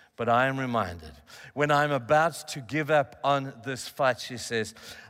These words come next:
"I'm reminded of this quote by William Booth." Listen to this. This young lady on our team,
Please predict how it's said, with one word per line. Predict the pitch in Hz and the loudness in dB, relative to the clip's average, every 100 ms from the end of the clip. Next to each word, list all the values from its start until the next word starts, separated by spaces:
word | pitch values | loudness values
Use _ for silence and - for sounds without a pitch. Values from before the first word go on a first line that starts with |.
| - | 0
"I'm | 131 135 | 2 2
reminded | 143 143 156 196 208 | 0 2 2 0 -2
of | 190 156 | -2 -4
this | 160 - | -8 -8
quote | - 170 123 113 | -4 0 0 0
by | 117 113 | 0 0
William | 117 139 143 139 135 | -2 -4 -4 -4 -6
Booth." | 120 123 98 - | -8 -8 -8 -12
Listen | 117 135 - 143 123 117 | -10 -8 -8 -10 -12 -14
to | - 120 | -14 -12
this. | 98 90 - - - _ _ _ _ _ | -10 -10 -12 -14 -18 _ _ _ _ _
This | 131 117 | -8 -4
young | 143 135 | -2 0
lady | 131 123 117 | 0 0 0
on | 113 | -2
our | 113 107 | -2 -4
team, | 110 - 117 92 | -6 -8 -8 -8